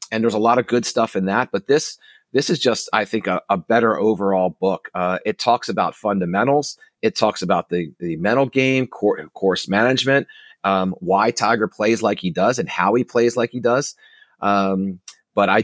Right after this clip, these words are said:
definitely would, when we, I mentioned earlier in the, uh, in the opening, if you would, about buying,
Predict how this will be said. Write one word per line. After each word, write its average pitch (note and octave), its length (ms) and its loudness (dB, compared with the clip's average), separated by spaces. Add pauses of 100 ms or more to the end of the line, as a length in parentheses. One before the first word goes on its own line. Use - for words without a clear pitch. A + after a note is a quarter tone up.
(140)
definitely C3 400 0
would, A#2 180 2
when G#2+ 100 -2
we, G#2+ 260 -4
I F#2+ 120 -2
mentioned G#2 380 -2
earlier A2+ 380 4
in G2+ 220 -2
the, F#2+ 200 0
uh, F#2 260 -2
in G2 100 -4
the F#2 240 -2
opening, C3+ 360 2
if - 120 -4
you C3 100 0
would, C3 140 4
about G2 240 2
buying, G#2 380 0